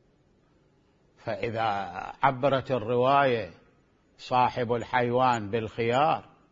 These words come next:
ثلاثة أيام، وطبيعي لا نقول الوكيل في مجرد إجراء صيغة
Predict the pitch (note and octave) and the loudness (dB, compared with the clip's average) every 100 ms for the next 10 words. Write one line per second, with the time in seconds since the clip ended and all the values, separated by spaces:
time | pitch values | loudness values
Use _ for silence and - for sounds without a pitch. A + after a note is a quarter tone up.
0 | _ _ _ _ _ - C3+ C3+ D3 C3 | _ _ _ _ _ -4 2 4 4 2
1 | B2 A#2 G2+ F2 - _ _ _ _ _ | -4 -4 -6 -8 -16 _ _ _ _ _
2 | _ _ _ _ _ _ _ _ _ _ | _ _ _ _ _ _ _ _ _ _
3 | _ B1 _ _ _ _ _ _ _ _ | _ _ _ _ _ _ _ _ _ _
4 | _ _ - A2+ C3+ B2 C#3+ B2+ B2 - | _ _ -16 -2 0 2 2 2 -2 -8
5 | - _ _ _ _ _ _ _ _ - | -18 _ _ _ _ _ _ _ _ -4
6 | A#2+ C#3 D3+ D3 D#3+ C#3+ C3+ C3+ C3 D3+ | 4 6 6 4 4 4 6 4 4 2
7 | C#3+ A#2 C#3 C3+ G#2 - - _ _ - | 2 0 0 0 0 -8 -20 _ _ -6
8 | B2 B2 D3 C#3 A#2 C3 A#2 C3 C#3+ - | -4 2 4 4 2 0 2 8 10 8
9 | - - - _ - - - G#3 A#3 F#3+ | 2 -20 -20 _ -10 0 10 12 12 12